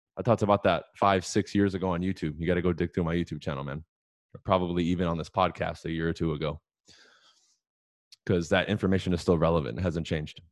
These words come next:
So now we've had pen to paper. We've had screaming. We've had talking to yourself. How about with other people? I mean, shit, how many people nowadays, and this is, this is an exercise I'm gonna give you, and this is a challenge.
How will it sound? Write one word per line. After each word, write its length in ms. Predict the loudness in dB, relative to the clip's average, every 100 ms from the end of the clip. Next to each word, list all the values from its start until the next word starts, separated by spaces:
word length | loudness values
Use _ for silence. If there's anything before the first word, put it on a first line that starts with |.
| _ _ _ _ _ _ _ _ _ _ _ _ _ -20 -4
So 120 | 2
now 320 | 4 4 2 -4
we've 100 | 2
had 240 | 6 4 4
pen 140 | 0
to 60 | 2
paper. 440 | 2 4 0 0 _ _ -2
We've 100 | 2
had 180 | 0
screaming. 540 | -2 -6 -2 -2 -4 -4
We've 100 | -2
had 160 | 0 0
talking 280 | -2 -2 -2
to 80 |
yourself. 420 | 0 2 4 2 2 -16 -2
How 60 | 4
about 160 | 8 8
with 140 | 8
other 140 | 6
people? 420 | 4 0 -2 -6 _ _ _ _ _ _ _ _ 0
I 40 |
mean, 100 | 2
shit, 280 | 6 6 4 _ 4
how 120 | 6
many 180 | 8 6
people 280 | 4 2 4
nowadays, 760 | 4 4 4 2 0 -4 -20 _ _ _ -4
and 140 | 2
this 160 | 2 2
is, 140 | -2 -2
this 180 | -2 0
is 100 | 2
an 100 | 4
exercise 460 | 4 4 6 6
I'm 80 | 4
gonna 140 | 2
give 200 | 2 2
you, 120 | 2 2
and 80 |
this 120 | 2 -2
is 120 | -4
a 40 |
challenge. 680 | -4 0 0 0 -4 -12